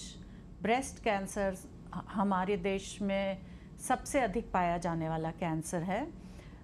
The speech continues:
इसको पहले डेवलप्ड कंट्रीज़ का कैंसर समझा जाता था, लेकिन, आ, आप ये जानकर आपको आश्चर्य होगा कि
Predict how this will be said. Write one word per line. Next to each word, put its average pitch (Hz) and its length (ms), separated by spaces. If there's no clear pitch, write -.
इसको 294 340
पहले 285 560
डेवलप्ड 220 600
कंट्रीज़ 220 600
का 220 140
कैंसर 180 540
समझा 175 420
जाता 160 320
था, 240 180
लेकिन, 269 600
आ, 208 460
आप 220 320
ये 240 160
जानकर 214 680
आपको 202 300
आश्चर्य 196 420
होगा 202 260
कि 247 480